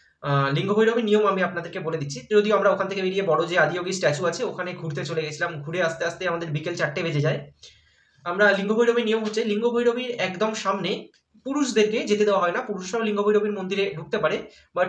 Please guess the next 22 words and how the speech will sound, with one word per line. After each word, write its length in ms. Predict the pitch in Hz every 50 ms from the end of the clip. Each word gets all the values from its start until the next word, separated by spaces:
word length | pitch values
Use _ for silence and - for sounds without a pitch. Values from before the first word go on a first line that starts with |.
| 185
পুরুষদেরকে 500 | - 208 208 208 202 - 233 240 233 277
একটু 300 | 294 240 247 247 - 294
দূর 280 | 220 190 214 226 247 220
থেকে 260 | 233 254 247 247 240
একটা, 500 | 240 226 214 220 220 214 208 - - - 165
just 160 | 180 226 214
দূর 280 | - - - 185 208 202
থেকে 160 | - 214 220
আপনি 140 | 214 233 220
দর্শন 380 | - 180 165 - - 240 220
করতে 200 | - 214 208 190
পারবেন, 340 | 165 156 151 - - - - - - - - -
সেরকম 320 | - 196 208 208 220 214
একটা, 260 | 208 208 208 214 208
আ, 300 | 202 - - - 170 165
জায়গা 240 | 160 175 175 180 185
থেকে 220 | 185 214 214 277
ঘুরিয়ে 380 | 233 - - 196 202 262 370 466
বার 220 | - 202 202 185
করে 140 | - 175 147
দেওয়া 200 | 139 135 - -
হয়। 120 | 156 -